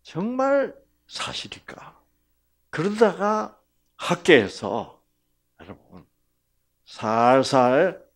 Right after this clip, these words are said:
새로운 학설이 나오기 시작했습니다. 네, 이게 Scientific American이라는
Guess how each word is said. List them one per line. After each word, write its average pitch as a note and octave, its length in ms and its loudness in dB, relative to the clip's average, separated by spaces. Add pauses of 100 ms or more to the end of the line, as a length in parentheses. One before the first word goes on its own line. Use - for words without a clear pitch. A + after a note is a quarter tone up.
(180)
새로운 D3 840 -10 (560)
학설이 - 560 -10 (120)
나오기 - 320 -14
시작했습니다. - 1000 -20 (1300)
네, E2+ 200 -20 (360)
이게 G2+ 120 -18
Scientific C3+ 1120 0
American이라는 G2+ 1800 -6